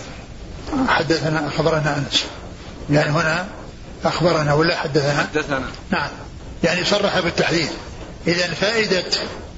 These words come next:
Speaker 1: هذا، هذا الطريقة الثانية المعلقة، آه، تصريح بالتحديث من قتادة عن أنس، والثانية التعبير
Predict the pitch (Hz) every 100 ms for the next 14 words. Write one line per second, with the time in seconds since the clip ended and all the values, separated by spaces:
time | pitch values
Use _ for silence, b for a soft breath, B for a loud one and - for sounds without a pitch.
0 | - - 170 185 180 175 165 175 143 185
1 | 175 165 165 160 - 175 180 180 - 185
2 | 175 160 165 170 170 185 214 214 - -
3 | - - - - - - - - - -
4 | 208 185 175 160 180 - 190 226 - 170
5 | - 196 160 190 180 170 - - - -
6 | - - - 143 160 180 170 156 160 160
7 | 180 175 165 135 135 165 180 220 208 -
8 | - - - - - - - - - -
9 | - - - 165 175 - 185 202 196 196
10 | 196 190 - - - - 170 196 143 151
11 | 185 196 180